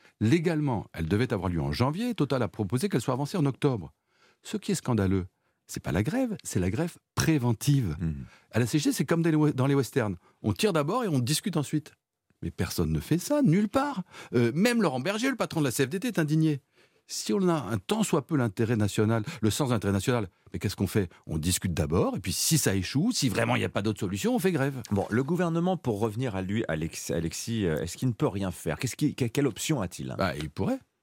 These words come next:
Speaker 1: Il pourrait faire quelque chose. Il pourrait prononcer la réquisition des personnels en grève.
Speaker 2: Oui.
Speaker 1: Euh, cette réquisition, elle est de droit, nous dit la loi du dix-huit mars deux mille trois. Alors, je cite, « En cas d'urgence, lorsque l'atteinte constatée ou prévisible au bon ordre, à la salubrité,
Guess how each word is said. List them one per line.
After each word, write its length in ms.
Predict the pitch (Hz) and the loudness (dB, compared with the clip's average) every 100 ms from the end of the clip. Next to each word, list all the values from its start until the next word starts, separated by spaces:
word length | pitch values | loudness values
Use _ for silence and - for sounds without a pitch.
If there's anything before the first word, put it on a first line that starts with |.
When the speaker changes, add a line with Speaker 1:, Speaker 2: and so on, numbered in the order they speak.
| _ | _
Speaker 1:
Il 80 | 71 | -8
pourrait 180 | - 131 | -2 -2
faire 140 | 82 | -2
quelque 180 | 71 76 | -6 -2
chose. 240 | 196 269 - | -2 -2 -4
Il 100 | 76 | -6
pourrait 200 | 78 127 | -2 -2
prononcer 440 | 143 95 80 143 | 0 -2 0 -2
la 80 | 170 | 0
réquisition 520 | 90 82 82 76 156 | -2 -2 -2 0 0
des 120 | 175 104 | 0 -2
personnels 340 | 80 101 135 | -2 -2 0
en 80 | 82 | 0
grève. 220 | 131 247 | -2 -2
Speaker 2:
Oui. 140 | 147 69 - _ _ - | -2 -4 -8 _ _ -6
Speaker 1:
Euh, 180 | 80 85 | -4 -2
cette 180 | - - | -2 -2
réquisition, 380 | 90 90 76 190 | -2 0 0 2
elle 80 | 113 | 2
est 20 | |
de 100 | 82 | 0
droit, 340 | 76 101 202 - - - | 0 0 0 -6 -20 -4
nous 100 | 101 | -2
dit 140 | 92 98 | 2 2
la 80 | |
loi 160 | 101 113 | 4 2
du 120 | 87 | -2
dix-huit 360 | 76 110 123 123 | -4 -2 2 2
mars 240 | 110 92 | 2 0
deux 100 | 87 | -2
mille 180 | 78 76 | -2 -4
trois. 300 | - 139 240 - | 0 -2 -2 -8
Alors, 140 | 71 | -10
je 100 | 90 | -6
cite, « 340 | - - - - - - - | 0 0 -2 -12 -20 -20 -10
En 160 | - 110 | 0 0
cas 220 | - 82 | 2 -2
d'urgence, 760 | 76 139 147 92 87 208 - - - - - | 2 2 2 0 0 0 -4 -8 -12 -10 2
lorsque 380 | 110 135 - | 2 2 -2
l'atteinte 400 | 123 139 131 104 - | -2 -2 -2 -2 -2
constatée 600 | 180 185 - 151 120 113 | 0 0 0 0 0 0
ou 140 | 254 262 | 0 2
prévisible 720 | 214 170 135 107 110 76 - - | 4 2 2 0 0 0 -2 2
au 100 | 156 | 2
bon 240 | 185 151 | 2 0
ordre, 400 | 98 82 71 - _ - | -2 -6 -10 -16 _ -2
à 80 | |
la 140 | 165 196 | 0 0
salubrité, 720 | 190 165 131 123 - 165 | -2 -2 -2 -4 -2 -2